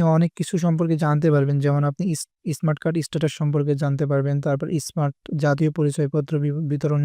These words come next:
তথ্য সম্পর্কে জানতে পারবেন, অনেক কিছু সম্পর্কে জানতে পারবেন। তো আমরা যেটা করছিলাম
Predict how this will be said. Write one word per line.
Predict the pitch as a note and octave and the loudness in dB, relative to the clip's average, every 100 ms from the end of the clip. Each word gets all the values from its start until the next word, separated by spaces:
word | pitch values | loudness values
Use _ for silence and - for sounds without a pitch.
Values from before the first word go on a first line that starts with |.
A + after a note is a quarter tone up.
| D3 D#3+ | 0 -4
তথ্য | D3 D#3 - | -4 -4 -2
সম্পর্কে | C#3+ D3 C#3+ | 0 0 2
জানতে | C#3 C#3 C#3 | 0 0 0
পারবেন, | C3+ D3 | 2 0
অনেক | D#3+ E3 E3 | 2 0 2
কিছু | E3 | 2
সম্পর্কে | E3 E3 E3 E3+ D3+ | 4 4 4 2 2
জানতে | C3 B2+ C3 | 2 0 -2
পারবেন। | C3 D3 - _ - _ | -4 -6 -8 _ -20 _
তো | - | 0
আমরা | C#3+ D3+ F3 | 4 6 4
যেটা | F3+ F#3 | 4 2
করছিলাম | F3+ F3+ - C#3+ | 0 -2 0 -2